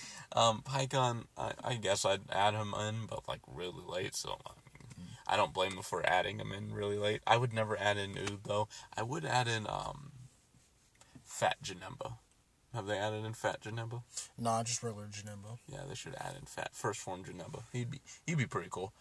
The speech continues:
Speaker 1: Um, who else? Who else would I add in that they haven't added in?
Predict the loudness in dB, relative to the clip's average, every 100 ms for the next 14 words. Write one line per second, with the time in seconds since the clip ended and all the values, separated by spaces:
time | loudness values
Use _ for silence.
0 | -20 -20 8 12 12 12 6 -4 -6 -6
1 | -6 -8 -10 -16 _ 2 2 2 0 -4
2 | -2 -4 -4 -8 -12 -12 -10 -8 -8 -8
3 | -8 -8 -12 -14